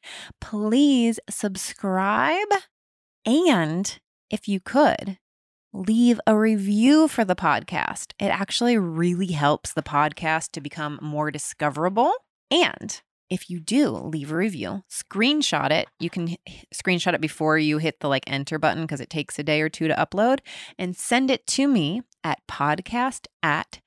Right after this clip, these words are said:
your dualogist dot com, and I'll send you a free gift for my product line.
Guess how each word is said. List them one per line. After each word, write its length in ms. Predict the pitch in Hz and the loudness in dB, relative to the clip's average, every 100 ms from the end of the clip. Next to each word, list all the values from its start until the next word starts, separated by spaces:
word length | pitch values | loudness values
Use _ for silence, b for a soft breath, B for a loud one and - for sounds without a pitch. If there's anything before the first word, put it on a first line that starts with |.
| _ _ _ | _ _ _
your 260 | 147 165 185 | -2 0 0
dualogist 640 | 185 170 165 165 175 - | 2 0 0 -2 -6 -4
dot 240 | 160 165 - | -2 -2 -4
com, 540 | - 320 247 139 240 - _ _ _ _ _ _ _ | -2 2 2 0 -4 -8 _ _ _ _ _ _ _
and 100 | 226 | -4
I'll 60 | 233 | 0
send 220 | 262 254 | 2 2
you 100 | 247 | 2
a 40 | |
free 260 | 233 - 226 | 0 -4 -2
gift 240 | 226 254 | -2 -4
for 100 | - | -6
my 140 | 208 196 | -6 -2
product 340 | 220 294 - | 0 -2 -4
line. 300 | - - 180 | -12 -10 -16